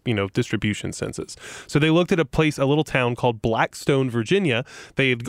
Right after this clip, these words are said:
almost gotten to, like, signing on the dotted line to open a factory, and the people of the city said, "Oh, by the way, it's gonna be a segregated factory, right?" And Levi Strauss and Company went,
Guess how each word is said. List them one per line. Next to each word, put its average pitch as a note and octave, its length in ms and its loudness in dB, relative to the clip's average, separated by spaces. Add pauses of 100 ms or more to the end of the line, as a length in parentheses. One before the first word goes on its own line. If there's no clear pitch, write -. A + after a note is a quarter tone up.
almost A3+ 420 4
gotten E3+ 260 2
to, D3 100 2
like, C3 180 2
signing D#3 400 0
on E3 120 2
the D3 60 2
dotted C3+ 300 4
line C3+ 240 2
to C3 80 -4
open B2+ 220 -2
a A2+ 40 -4
factory, C#3 600 0 (260)
and D3 160 2
the C3 60 2
people F3+ 360 2
of C#3 120 2
the A#2+ 100 0
city D#3 340 0
said, B2+ 240 0
"Oh, D3 80 4
by E3 200 4
the C3+ 80 2
way, C#3+ 360 2
it's - 200 -4
gonna E3+ 160 2
be C3 100 2
a A#2 60 0
segregated A#2+ 560 -2
factory, C3+ 480 0
right?" B2 280 0 (140)
And G2+ 220 -4
Levi A2 300 -2
Strauss C#3+ 340 -2
and A#2 80 -4
Company A2+ 320 -2
went, G#2+ 200 -2